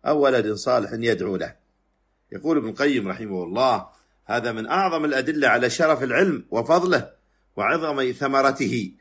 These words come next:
فإن ثوابه يصل إلى الرجل بعد موته ما دام ينتفع به، فكأنه حي لم ينقطع عمله مع ما له من حياة الذكر والثناء، فجريان أجره عليه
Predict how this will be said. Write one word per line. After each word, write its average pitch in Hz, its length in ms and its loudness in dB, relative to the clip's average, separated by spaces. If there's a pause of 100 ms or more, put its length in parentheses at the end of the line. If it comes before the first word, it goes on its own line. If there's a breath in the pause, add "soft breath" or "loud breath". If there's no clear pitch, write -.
(360)
فإن 113 260 -8
ثوابه 139 560 4
يصل 156 460 2
إلى 123 140 4
الرجل 151 420 2
بعد 180 300 0
موته 160 400 2
ما 120 140 -2
دام 131 260 0
ينتفع 120 680 0
به، 117 360 0 (580)
فكأنه 143 600 0
حي 175 280 4 (280)
لم 180 220 2
ينقطع 151 600 -2
عمله 151 580 2 (300)
مع 120 220 2
ما 131 200 0
له 147 220 4
من 120 180 -6
حياة 131 440 0
الذكر 131 440 -6
والثناء، 113 560 -2 (840)
فجريان 131 680 2
أجره 180 460 4
عليه 190 380 2